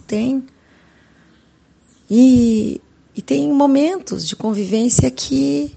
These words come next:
é amor fácil, só tem prazer, é gostoso, mas logo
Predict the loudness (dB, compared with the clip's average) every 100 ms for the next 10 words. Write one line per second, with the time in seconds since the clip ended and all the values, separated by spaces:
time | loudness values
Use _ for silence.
0 | -6 0 2 2 0 -2 0 -2 -4 -8
1 | -12 -16 -20 _ _ _ -16 -8 -6 -4
2 | -4 -4 -2 2 2 2 -2 -8 -8 -2
3 | 0 0 0 0 2 4 4 6 6 4
4 | 2 0 -4